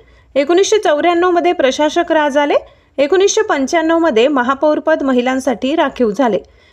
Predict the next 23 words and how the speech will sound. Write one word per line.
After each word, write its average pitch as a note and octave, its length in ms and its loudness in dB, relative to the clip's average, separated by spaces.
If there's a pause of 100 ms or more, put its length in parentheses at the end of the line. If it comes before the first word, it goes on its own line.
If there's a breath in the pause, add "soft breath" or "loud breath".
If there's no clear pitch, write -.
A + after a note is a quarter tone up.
(140)
एकोणीसशे A#3+ 440 -2
सत्त्याण्णव C#4 540 -2
साली D#4+ 280 0
महापौर D4 440 0
पद D4+ 260 -2
अनुसूचित C4+ 480 -4
जमातीसाठी C4 720 -2
राखीव C4+ 360 -2
झाले, C4+ 260 0 (520 soft breath)
दोन C#4 300 0
हजार F#4+ 280 0
वीस F4 200 0
पर्यंत E4 380 0
महापौर C#4+ 480 0
पद C#4+ 260 -2
एसटी, C4 340 -2
ओबीसी C4 420 -2
व C#4+ 100 0
सर्वसाधारण C#4+ 720 0
वर्गाला D4 440 0
मिळाले. A#3+ 400 0 (600 soft breath)
छत्रपती F4+ 460 0
संभाजीनगरात C#4+ 800 0